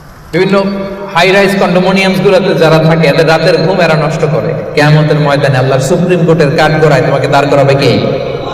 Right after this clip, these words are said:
তাহলে মালাক্কার ভাইরা, ইয়ামশুনা আলাল আরদি হাওনা, এটা শুধু হাঁটার ক্ষেত্রেই ভদ্রভাবে হাঁটে এমন না, ড্রাইভ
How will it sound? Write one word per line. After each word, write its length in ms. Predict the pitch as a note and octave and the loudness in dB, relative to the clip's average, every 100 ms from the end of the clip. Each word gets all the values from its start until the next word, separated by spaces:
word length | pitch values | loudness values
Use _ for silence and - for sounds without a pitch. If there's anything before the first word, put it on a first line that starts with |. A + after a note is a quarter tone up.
| - - - - - - - - - - - - - - | -8 -8 -8 -8 -10 -12 -16 -18 -20 -20 -20 -20 -20 -4
তাহলে 260 | D3+ F#3+ G#3 | 2 4 4
মালাক্কার 360 | F#3+ G3+ G3 G#3 | 4 2 2 2
ভাইরা, 400 | F3+ G3+ F#3+ C#3 - - - - - - - - - | 2 4 2 2 -2 -4 -6 -8 -10 -12 -14 -18 -8
ইয়ামশুনা 500 | D#3+ G3+ G3+ A#3+ B3+ | -2 0 2 4 4
আলাল 280 | G#3+ A#3 A3+ | 4 4 4
আরদি 320 | G#3 G#3+ G3 | 2 2 2
হাওনা, 600 | E3 F#3 G#3+ F#3 D3 B2+ - - - - | 2 4 4 2 2 0 -2 -6 -8 -6
এটা 160 | D#3 F#3+ | -2 0
শুধু 480 | F#3+ G3+ G#3+ G#3+ G#3 G#3+ - G#3+ - - - | 2 2 4 4 2 -2 -4 -6 -8 -12 -4
হাঁটার 280 | F3 A3 G#3+ | 0 2 2
ক্ষেত্রেই 360 | A3+ A3+ G#3+ | 2 2 2
ভদ্রভাবে 500 | D#3 F3 F3+ F3+ F3 | 2 2 2 4 4
হাঁটে 220 | D#3+ E3 | 2 2
এমন 120 | C#3+ C#3+ | 0 0
না, 240 | C3 A2 - | -2 -4 0
ড্রাইভ 240 | D#3 F#3+ | 2 2